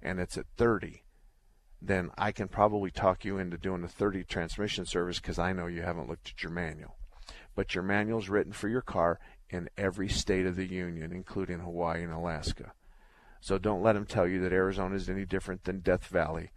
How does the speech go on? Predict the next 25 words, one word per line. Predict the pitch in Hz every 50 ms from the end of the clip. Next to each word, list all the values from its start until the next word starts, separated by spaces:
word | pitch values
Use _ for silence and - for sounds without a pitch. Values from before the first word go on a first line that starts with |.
| - - - - -
or | - - 98 90 87
any | 95 101
different | 101 92 101 98 - - 90 101 -
than | - 92 92 90 82 - - - - - -
Texas | - - 92 - - - - 92 92 87 - - - - -
or | - 87 92
Louisiana | 82 92 92 95 98 95 87 95 95 95 95 90 90 82
or | - - 80 87 90
anybody | 98 101 98 90 90 92 92 92 92
along | 90 87 90 92 87 87 87
the | 87 87 87
I | 85 92
ten | - - - 92 90 95
corridor | - - - 87 85 73 73 80 78 78 80
in | 85 87
the | 85
summertime. | - - 90 82 73 69 - - 95 78 69 69 - - - - - - - - - - - -
So | - - - 78 - -
that's | - 101 98 - -
my | 101 95 98
s-, | - - - - - - - - - -
thought | - - 147 127 127 -
process | - 143 127 123 117 - 127 117 117 -
on | - - 104 104 92 -
upselling | - - 127 - - - - - 120 117 117 113 110 110 117